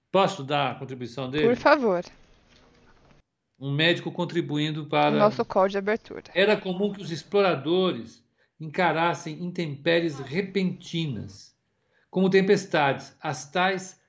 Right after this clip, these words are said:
Speaker 1: cargas d'água. A expressão sobreviveu até hoje, como questionamento de algo, diante de algo que não se sabe de onde veio,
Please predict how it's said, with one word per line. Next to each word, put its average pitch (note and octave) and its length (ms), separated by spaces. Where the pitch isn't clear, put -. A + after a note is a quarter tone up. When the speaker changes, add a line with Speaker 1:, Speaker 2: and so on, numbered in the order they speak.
Speaker 1:
cargas F#3 640
d'água. A#2 600
A E3 120
expressão F3+ 420
sobreviveu F#3+ 380
até G3 200
hoje, F3+ 360
como E3 260
questionamento F3+ 640
de D3 140
algo, D#3 440
diante F#3 320
de C#3+ 160
algo E3 340
que - 140
não F#3+ 220
se F#3+ 160
sabe F3 360
de D3 120
onde D3 180
veio, D3 560